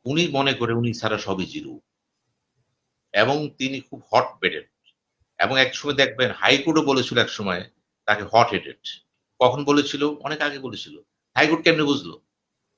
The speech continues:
এই জন্য বুঝলো যে তার সাথে যারা চলাফেরা করে, কথাবার্তা বলে, সবাই কিন্তু আমাকে একই কথা বলেছে। আর দলীয় মিনিস্টার যারা ছিল, নেতা যারা ছিল, যে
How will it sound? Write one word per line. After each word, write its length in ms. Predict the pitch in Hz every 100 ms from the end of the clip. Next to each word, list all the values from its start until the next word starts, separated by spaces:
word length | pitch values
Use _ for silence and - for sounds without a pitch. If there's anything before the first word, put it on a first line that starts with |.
| _ -
এই 160 | 123 151
জন্য 180 | 190 196
বুঝলো 640 | 170 143 139 113 120 - _ _
যে 80 | 110
তার 240 | 107 127 143
সাথে 320 | - 170 170
যারা 160 | 156 151
চলাফেরা 460 | 147 131 117 117
করে, 180 | 113 113 110
কথাবার্তা 400 | 107 107 - 101
বলে, 300 | 85 80 87 - _ _
সবাই 320 | - 143 175
কিন্তু 240 | 175 - 139
আমাকে 180 | 113 113
একই 160 | 123
কথা 220 | 120 107 _
বলেছে। 240 | _ _ _
আর 60 | - -
দলীয় 240 | 110 113
মিনিস্টার 420 | 98 107 107 127
যারা 160 | 113 107
ছিল, 200 | - 101 95 _ _
নেতা 200 | 107 113
যারা 180 | 107 104
ছিল, 220 | 101 98 90 90 _ _
যে 60 | _